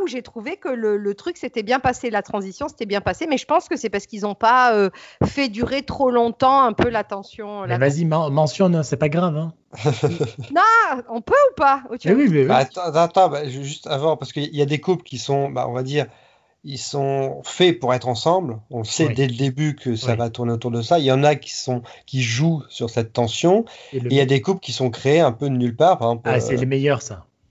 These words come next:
Speaker 3: ah,
Speaker 2: C'est les
Speaker 3: bah, je sais pas, par exemple, je te dis Monica et Chandler.
Speaker 2: Ah, bah, c'est le meilleur, au final.
Speaker 3: Au début, tu te dis pas qu'ils vont être ensemble.
Speaker 2: Ah non, clairement pas. Et c'est ça qui est
Speaker 1: Euh,
Speaker 2: beau,
Speaker 1: ouais,
Speaker 2: c'est
Speaker 1: mais
Speaker 2: que
Speaker 1: enfin, dès la deuxième saison, euh, t'as déjà des trucs, hein, quand même, hein.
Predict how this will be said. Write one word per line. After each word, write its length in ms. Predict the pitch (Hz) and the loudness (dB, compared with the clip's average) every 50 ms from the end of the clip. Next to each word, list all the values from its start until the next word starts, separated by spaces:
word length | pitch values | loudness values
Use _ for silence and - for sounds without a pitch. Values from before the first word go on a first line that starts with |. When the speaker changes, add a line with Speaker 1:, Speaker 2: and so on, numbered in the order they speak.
| _ _ _ - | _ _ _ 2
Speaker 3:
ah, 200 | 139 139 156 170 | 4 4 6 6
Speaker 2:
C'est 60 | 170 117 | 4 2
les 40 | 113 | 0
Speaker 3:
bah, 40 | 110 | -4
je 100 | 135 160 | -4 -6
sais 160 | - - 180 | -8 -8 -4
pas, 200 | - 190 185 185 | 2 4 4 4
par 100 | 156 143 147 | 4 0 -2
exemple, 120 | 147 143 - | -2 -4 -10
je 60 | - | -12
te 80 | - | -10
dis 160 | 131 123 135 135 | -10 -8 -6 -4
Monica 420 | 131 131 135 139 135 120 - 139 | -4 -4 -4 -6 -6 -4 -4 -4
et 80 | 135 113 | -4 -4
Chandler. 460 | - 127 120 117 117 143 160 180 185 175 - _ _ _ _ _ - | -6 -8 -6 -4 -2 0 0 0 0 -2 -6 _ _ _ _ _ -6
Speaker 2:
Ah, 100 | 139 127 | -4 -4
bah, 80 | 117 | -4
c'est 160 | 110 - - 107 | -4 -6 -8 -8
le 60 | 107 | -8
meilleur, 320 | 131 147 156 143 123 113 | -6 -6 -6 -6 -8 -10
au 40 | 104 | -10
final. 280 | - - 120 110 107 104 | -10 -10 -8 -6 -4 -2
Speaker 3:
Au 100 | 156 143 | -2 0
début, 400 | 123 139 135 127 151 180 202 196 | 0 0 0 0 0 -2 -4 -4
tu 160 | - - 127 120 | -6 -8 -10 -8
te 20 | |
dis 140 | 113 123 123 | -6 -6 -4
pas 220 | 113 156 160 170 160 | 0 2 2 2 2
qu'ils 160 | - - 113 | 0 -6 -10
vont 100 | 113 113 | -8 -8
être 140 | 107 107 127 | -8 -8 -10
ensemble. 340 | 127 - - 131 113 104 95 98 _ _ _ _ - | -12 -10 -10 -12 -12 -12 -14 -18 _ _ _ _ -4
Speaker 2:
Ah 80 | 139 131 | -2 -2
non, 200 | 143 156 143 123 | 0 -2 -4 -4
clairement 280 | - 120 120 139 151 151 | -4 -4 -2 -2 -2 -4
pas. 200 | - 139 123 - | -4 -6 -6 -6
Et 40 | 110 | -6
c'est 100 | - 127 | -6 -4
ça 140 | 120 - 220 | -2 0 2
qui 80 | 220 226 | 2 4
est 40 | - | 4
Speaker 1:
Euh, 60 | - | 4
Speaker 2:
beau, 100 | - 175 | 4 4
Speaker 1:
ouais, 60 | 170 170 - - | 4 2 2 0
Speaker 2:
c'est 80 | 285 - - | 0 0 -2
Speaker 1:
mais 60 | 139 | -2
Speaker 2:
que 40 | - | 0
Speaker 1:
enfin, 180 | - 285 254 240 214 | 0 0 -2 -2 -4
dès 120 | 262 262 | -6 -2
la 120 | 254 254 240 | 0 -2 -2
deuxième 440 | 214 240 247 233 208 254 240 233 214 | -2 -4 -6 -6 -4 -6 -6 -6 -6
saison, 500 | - - 247 226 214 262 311 349 339 277 | -10 -10 -10 -8 -4 -2 -2 0 0 2
euh, 100 | 226 214 | 0 0
t'as 160 | 202 - 196 196 | -2 -4 -6 -4
déjà 160 | 185 208 202 | -4 -4 -6
des 160 | 196 180 208 208 | -4 -6 -8 -10
trucs, 360 | - - - 320 294 214 - | -10 -8 -8 -6 -6 -6 -6
hein, 160 | 220 208 214 208 | -8 -8 -6 -6
quand 80 | 220 | -4
même, 260 | 202 185 180 180 180 180 | -4 -4 -4 -6 -8 -8
hein. 200 | 180 196 220 | -8 -8 -10